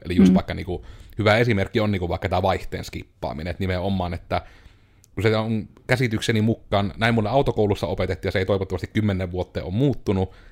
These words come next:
Speaker 1: että se kuitenkin perustuu nimenomaan siihen, että se on optimaalisempaa ajamista, että sinä saat nopeammin sen sinun tavoitenopeuden sillä tavalla polkastuu.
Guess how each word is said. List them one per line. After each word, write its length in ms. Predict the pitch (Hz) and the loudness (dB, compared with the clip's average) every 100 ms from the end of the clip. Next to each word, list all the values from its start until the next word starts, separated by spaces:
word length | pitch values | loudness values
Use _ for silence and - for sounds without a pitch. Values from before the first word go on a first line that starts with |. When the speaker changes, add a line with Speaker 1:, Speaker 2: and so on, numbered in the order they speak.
| - | -12
Speaker 1:
että 80 | - | -2
se 40 | |
kuitenkin 220 | 98 104 | 0 0
perustuu 380 | - 113 107 - | 2 2 2 0
nimenomaan 260 | 104 101 98 | -2 0 -2
siihen, 280 | 107 98 92 | 0 -2 -2
että 140 | - | -2
se 80 | 104 | 0
on 80 | 151 | 2
optimaalisempaa 800 | - - 85 73 - 69 - 80 | 0 0 -2 -4 -8 -10 -6 -6
ajamista, 400 | 69 69 - 87 | -6 -10 -12 -12
että 100 | - | -8
sinä 120 | 87 | -6
saat 180 | 87 101 | -4 -2
nopeammin 500 | 143 143 120 104 98 | 0 2 2 0 0
sen 100 | 90 | 0
sinun 160 | 95 | -2
tavoitenopeuden 1000 | 120 117 98 87 92 101 90 82 82 82 - _ - _ | 0 4 4 2 -2 0 0 0 -2 -6 -10 _ -20 _
sillä 260 | - 90 87 | -2 0 0
tavalla 400 | 87 85 87 85 - - | 0 -2 -2 -4 -8 0
polkastuu. 800 | 98 90 - - - 69 65 | 0 0 -4 -10 -10 -8 -8